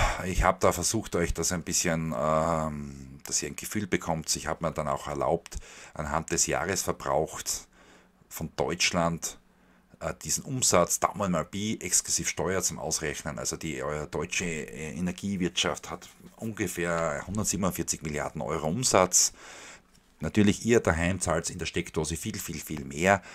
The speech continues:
Äh, aber man muss ja sagen, man muss ja die Steuern und alles rausrechnen. Also ungefähr ein hundertfünfzig Milliarden Markt ist der deutsche Energiesektor. Und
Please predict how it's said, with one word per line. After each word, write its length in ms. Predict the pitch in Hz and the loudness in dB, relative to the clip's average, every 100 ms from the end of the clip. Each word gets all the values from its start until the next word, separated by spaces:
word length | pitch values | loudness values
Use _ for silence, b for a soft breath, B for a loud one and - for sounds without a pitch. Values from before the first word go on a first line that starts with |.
| B B - | B B -2
Äh, 60 | |
aber 580 | 80 82 73 57 73 76 | 0 2 2 0 0 0
man 160 | 78 82 | 0 0
muss 160 | 87 | 0
ja 80 | 78 | 0
sagen, 440 | - 76 82 76 76 | 2 2 0 -2 -2
man 120 | 80 | 0
muss 140 | 80 | 0
ja 40 | - | -2
die 100 | 78 | 0
Steuern 320 | - 80 87 | 4 6 6
und 100 | 69 | 4
alles 260 | 71 - | 2 0
rausrechnen. 500 | - 85 - 69 - | 0 0 0 -2 -4
Also 160 | 69 64 | -6 -6
ungefähr 320 | 82 85 - | -4 -4 -4
ein 140 | 73 73 | -6 -4
hundertfünfzig 640 | 98 87 92 90 - 82 | -4 -2 -4 -2 -4 -4
Milliarden 440 | 82 71 73 87 | -4 0 0 0
Markt 360 | 80 67 - - | 0 -2 -4 -6
ist 160 | 76 - | -6 -4
der 80 | |
deutsche 400 | - 73 73 - | -2 -2 -2 -4
Energiesektor. 840 | 71 73 113 117 90 85 - 82 78 B B B B B | -6 -6 -2 2 2 0 2 2 2 B B B B B
Und 880 | - 85 82 82 82 85 85 78 - | -2 2 4 4 4 4 2 -2 -10